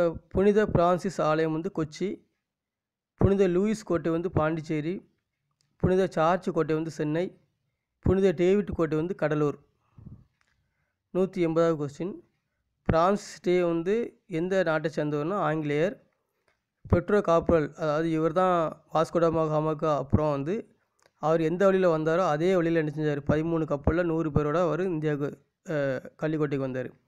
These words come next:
அவர் தான் பெட்ரோ கால்ப்ரல். இவர் போர்ச்சுகல் நாட்டை சார்ந்தவர். அதே மாதிரி வில்லியம் காக்கின்ஸ், இவர் வந்து இங்கிலாந்து நாட்டை சார்ந்தவர். இவர் தான் ஆயிரத்தி அறுநூத்தி எட்டாம் ஆண்டு வந்து,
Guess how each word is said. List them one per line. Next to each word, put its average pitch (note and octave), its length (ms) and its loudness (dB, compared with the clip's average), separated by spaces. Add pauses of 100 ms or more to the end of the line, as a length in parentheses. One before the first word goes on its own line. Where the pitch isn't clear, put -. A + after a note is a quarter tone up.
(340)
அவர் D#3+ 240 2
தான் F3+ 120 2
பெட்ரோ E3+ 320 2 (680)
கால்ப்ரல். D3+ 440 0 (720)
இவர் F#3 140 -2
போர்ச்சுகல் F3+ 420 0
நாட்டை D3+ 200 -4
சார்ந்தவர். C3+ 400 -6 (1400)
அதே E3 100 0
மாதிரி F#3 260 2
வில்லியம் F#3+ 360 2
காக்கின்ஸ், D3+ 400 0 (100)
இவர் E3+ 220 -2
வந்து F#3 140 0
இங்கிலாந்து F3 400 0
நாட்டை D3 180 -2
சார்ந்தவர். C#3+ 280 -4
இவர் E3 180 0
தான் F3 140 2
ஆயிரத்தி D#3+ 360 0
அறுநூத்தி D#3 280 -2
எட்டாம் D3+ 280 -2
ஆண்டு C#3 160 -4
வந்து, C#3 220 -4